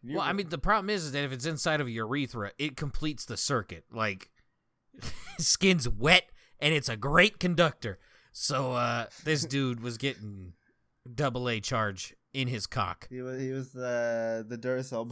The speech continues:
Speaker 1: buddy. <laughs>
Speaker 2: Forty-nine-year-old man.
Speaker 1: Why would you? This is the same kind of guy who would buy farts in a jar.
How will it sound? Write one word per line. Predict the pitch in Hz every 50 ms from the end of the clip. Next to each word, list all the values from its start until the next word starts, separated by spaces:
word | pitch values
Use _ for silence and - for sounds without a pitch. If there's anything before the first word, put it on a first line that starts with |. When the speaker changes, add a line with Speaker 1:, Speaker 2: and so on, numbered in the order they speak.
| 127 -
Speaker 1:
buddy. | 202 208 220 220 - - 262 269 - -
<laughs> | 254 277 - - - 370 - _ _ _ _ _ _ _ _ _ _ - - - - -
Speaker 2:
Forty-nine-year-old | 220 226 233 247 240 240 233 226 214 202 202 196 190 185 180 175 175 170 165 156
man. | 156 147 139 135 120 98 - _ _ _ _ _
Speaker 1:
Why | - 143 156 170 180 185 180 175 170
would | 160 156 151 135 131 131
you? | 131 131 127 120 117 113 117 _ _ _ _ _ _ _ _ _ _ _ _ _ - - - _ _ _ _ _ _ _ _ _ _ _
This | - 160
is | 185 190
the | 185 175
same | - 185 180 170
kind | 147 175 165 160
of | 156 127
guy | 143 139 139 143
who | 143 127
would | 123 113
buy | 110 123 123 120
farts | - - - 123 123 117 - -
in | 113
a | 110 104
jar. | 98 110 107 110 110 110 -